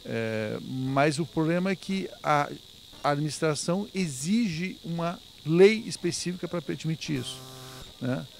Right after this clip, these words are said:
Enquanto no, eu entendo, e acho que o debate permitiu isso,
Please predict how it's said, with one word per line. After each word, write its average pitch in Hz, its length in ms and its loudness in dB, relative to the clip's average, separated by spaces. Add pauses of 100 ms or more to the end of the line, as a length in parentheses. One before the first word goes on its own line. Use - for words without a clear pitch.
(240)
Enquanto 165 480 2
no, 170 180 0
eu 156 160 6
entendo, 165 680 4
e 117 340 2
acho 127 200 2
que - 40 -10
o 127 40 0
debate 123 340 2
permitiu 123 380 0
isso, 156 320 2